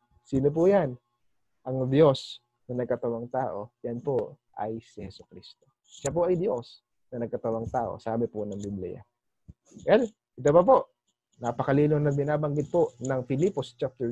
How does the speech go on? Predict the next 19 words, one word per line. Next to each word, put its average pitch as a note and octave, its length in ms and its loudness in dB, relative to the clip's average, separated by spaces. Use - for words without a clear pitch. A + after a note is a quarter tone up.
two, D3+ 160 -4
verse B2 240 -4
five D3 320 -2
and B2+ 160 -8
six. - 380 -16
"Magkaroon A3 640 4
kayo E3+ 240 0
sa D#3+ 160 -2
inyo C3+ 560 0
ng G#3+ 160 2
pag-iisip F3 640 -2
na A3+ 160 -6
ito'y A#3 320 -2
na A3 160 2
kay F#3 240 -4
Kristo F3 320 -4
Jesus D3 400 -2
din A#2+ 160 -8
naman, G#2 320 -14